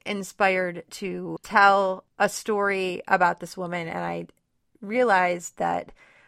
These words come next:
a lot of the writing I had done as a rookie journalist and reporter was kind of fumbling around, um, in pretty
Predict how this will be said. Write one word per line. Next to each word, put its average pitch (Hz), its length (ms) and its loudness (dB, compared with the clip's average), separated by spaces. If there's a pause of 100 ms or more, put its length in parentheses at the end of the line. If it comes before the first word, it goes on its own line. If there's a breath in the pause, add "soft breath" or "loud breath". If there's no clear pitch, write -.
(100 loud breath)
a 196 40 -6
lot 202 180 6
of 208 60 -2
the 208 80 -2
writing 190 280 0
I 170 100 -4
had 175 160 -8
done 165 200 -6
as 165 160 -10
a - 280 -6 (120)
rookie 175 640 -8
journalist 170 680 -8 (180)
and 185 160 -8
reporter 185 520 -2
was 165 600 -6 (1080 soft breath)
kind 247 160 0
of 226 80 0
fumbling 208 400 2
around, 180 540 -6 (260)
um, 175 340 -8
in 190 120 -10
pretty 202 340 -6